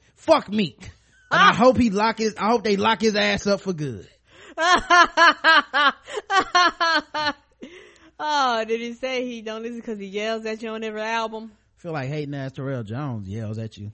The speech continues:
Speaker 1: on every status he posts.
Speaker 2: Ah, it's on all caps.
Speaker 1: Um, let's talk about some politics. Bill Clinton, um,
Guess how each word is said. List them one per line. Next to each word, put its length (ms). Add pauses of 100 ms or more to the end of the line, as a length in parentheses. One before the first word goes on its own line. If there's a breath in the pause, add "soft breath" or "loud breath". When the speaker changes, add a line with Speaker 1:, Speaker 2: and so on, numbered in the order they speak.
Speaker 1:
on 220
every 160
status 400
he 80
posts. 480
Speaker 2:
Ah, 380
it's 100
on 180
all 140 (380)
caps. 80 (1200)
Speaker 1:
Um, 420 (380)
let's 100
talk 180
about 200
some 180
politics. 1040 (1800)
Bill 400
Clinton, 520 (1800)
um, 800